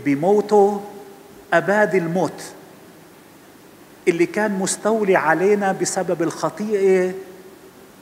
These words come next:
اللي من أجلها طردنا من الفردوس. بقيامة المسيح وصعوده إلى السماوات أعاد طبيعتنا اللي سقطت بآدم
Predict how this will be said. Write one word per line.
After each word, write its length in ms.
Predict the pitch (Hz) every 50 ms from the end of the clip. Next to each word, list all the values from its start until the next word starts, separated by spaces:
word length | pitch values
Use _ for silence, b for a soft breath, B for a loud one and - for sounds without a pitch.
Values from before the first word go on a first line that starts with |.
| - - - - - - -
اللي 200 | 175 175 175 180
من 160 | 170 175 170
أجلها 540 | - - 208 214 175 214 214 196 - 190 190
طردنا 560 | 180 - 196 185 190 220 185 175 185 175 175
من 160 | 175 170 170 165
الفردوس. 800 | 165 160 - 180 160 151 185 175 143 120 - - - - - - - - - - - - - - - - - - - - - - - - - - - - - - - - - - - - - - - - - B B B B B B B
بقيامة 640 | 147 175 180 - - 185 185 214 233 240 233 - -
المسيح 680 | 220 202 175 165 165 156 - - 214 226 226 202 156
وصعوده 800 | 170 170 185 175 170 - - 180 160 160 190 220 214 190 180 175
إلى 240 | 165 143 160 156 147
السماوات 800 | 143 - - - 151 143 143 143 139 160 180 196 202 214 208 - - - - - - - - - - - - - - - - - - - - - - - - - - - - -
أعاد 360 | 170 165 151 180 208 214 214 214 - - -
طبيعتنا 840 | 170 147 160 170 160 143 208 214 - - 185 175 170 170 165 165
اللي 200 | 170 151 147 143
سقطت 600 | 135 - - 202 208 - 220 190 - 196 170 - - 143
بآدم 600 | 151 147 - 180 196 214 180 214 214 214 214 214